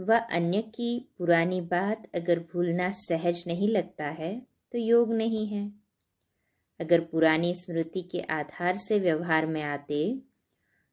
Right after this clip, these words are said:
बोलचाल में टॉन्टिंग की ट्यूनिंग सुनाई देती तो यह भी योगी के लक्षण नहीं।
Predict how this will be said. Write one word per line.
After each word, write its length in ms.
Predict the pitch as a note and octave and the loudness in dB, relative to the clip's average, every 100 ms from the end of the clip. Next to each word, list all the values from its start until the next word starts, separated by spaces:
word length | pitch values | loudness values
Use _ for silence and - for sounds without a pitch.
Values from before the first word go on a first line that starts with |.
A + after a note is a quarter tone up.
| _ | _
बोलचाल 680 | E3+ F3 F3+ F#3+ G3+ F#3 F#3 | 0 6 6 6 4 2 2
में 280 | F#3 F3+ F3 | 0 -2 -4
टॉन्टिंग 640 | D#3+ D#3+ D#3 F3 F3 E3+ | -4 -4 -4 -2 -2 -4
की 460 | - F3 E3 E3+ - _ _ | -4 -2 -2 -4 -12 _ _
ट्यूनिंग 560 | G#3 G3 G3 G#3 G#3+ G#3+ | 2 4 4 4 0 -6
सुनाई 560 | - - F3 E3+ F#3 | -12 -6 -2 0 2
देती 600 | G#3 G#3 G#3 F3+ C#3+ G3 - _ _ _ _ _ - | 4 4 4 0 -6 -8 -16 _ _ _ _ _ -4
तो 60 | F3+ | 2
यह 300 | E3 F3+ F3 | 4 4 2
भी 420 | G#3 G#3 G#3 - F3 | 2 2 0 -8 -4
योगी 460 | E3 D#3+ D#3 F3+ | 2 2 2 -4
के 200 | F3 F#3+ | -2 0
लक्षण 420 | F3+ D3 - - D#3+ | 0 -2 -4 -8 -6
नहीं। 560 | D3 D#3 E3 D#3 - | -6 -8 -6 -6 -8